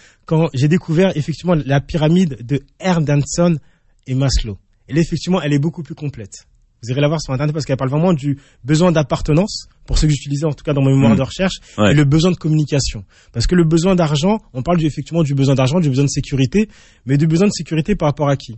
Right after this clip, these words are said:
Speaker 2: Hmm.
Speaker 1: Si effectivement on cultive la peur, on aura besoin d'être en sécurité.
Speaker 2: Ceci dit, aujourd'hui, il y a, il y a tout un mouvement qui consiste à dire qu'on consomme beaucoup trop aujourd'hui.
Speaker 1: Oui,
Speaker 2: Et,
Speaker 1: la
Speaker 2: et,
Speaker 1: surconsommation.
Speaker 2: et, et, et que voilà, et que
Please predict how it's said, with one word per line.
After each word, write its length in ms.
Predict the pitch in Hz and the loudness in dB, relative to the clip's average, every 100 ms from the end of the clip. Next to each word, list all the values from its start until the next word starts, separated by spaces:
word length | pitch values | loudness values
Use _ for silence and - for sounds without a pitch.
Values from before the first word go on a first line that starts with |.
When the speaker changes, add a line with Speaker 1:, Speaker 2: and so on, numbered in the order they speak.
| - | -10
Speaker 2:
Hmm. 120 | 90 87 _ _ | -10 -10 _ _
Speaker 1:
Si 120 | - | -4
effectivement 340 | 175 202 202 202 | -2 -2 0 0
on 40 | |
cultive 300 | - 175 147 | 0 -6 0
la 100 | 131 | 2
peur, 180 | 143 196 | 2 2
on 60 | 151 | 2
aura 100 | 131 | 0
besoin 180 | 147 196 | 2 0
d'être 200 | 175 127 143 | 0 -4 -4
en 60 | 151 | -6
sécurité. 520 | - 151 139 127 101 _ - - | -6 -4 -2 -4 -12 _ -18 -4
Speaker 2:
Ceci 260 | - 175 170 | 2 4 4
dit, 180 | 196 196 | 4 4
aujourd'hui, 320 | 143 139 165 | 4 2 2
il 40 | 127 | 2
y 40 | |
a, 40 | |
il 80 | 107 | 2
y 40 | 117 | -2
a 40 | |
tout 160 | - 139 | 0 0
un 40 | |
mouvement 340 | 131 120 143 147 | 0 2 2 2
qui 100 | - | -4
consiste 340 | 117 127 - | -6 -4 -2
à 60 | 107 | 0
dire 240 | 117 127 | 2 0
qu'on 160 | - 113 | -2 -6
consomme 460 | - 113 - 104 95 | -4 -4 -2 -2 -2
beaucoup 220 | 101 113 | -6 -8
trop 240 | - 95 | -8 -6
aujourd'hui. 400 | 90 80 80 90 87 | -4 -6 -8 -6 2
Speaker 1:
Oui, 180 | 170 196 | 2 2
Speaker 2:
Et, 40 | 131 | 2
Speaker 1:
la 80 | 139 | 0
Speaker 2:
et, 20 | |
Speaker 1:
surconsommation. 800 | - 180 170 170 165 151 - 110 | 2 0 2 2 2 0 -2 -2
Speaker 2:
et, 80 | 123 | -2
et, 20 | |
et 40 | - | 0
que 100 | 107 | 2
voilà, 300 | 101 104 - - - - | 4 4 0 -8 -20 -4
et 140 | 98 | -4
que 120 | - | 0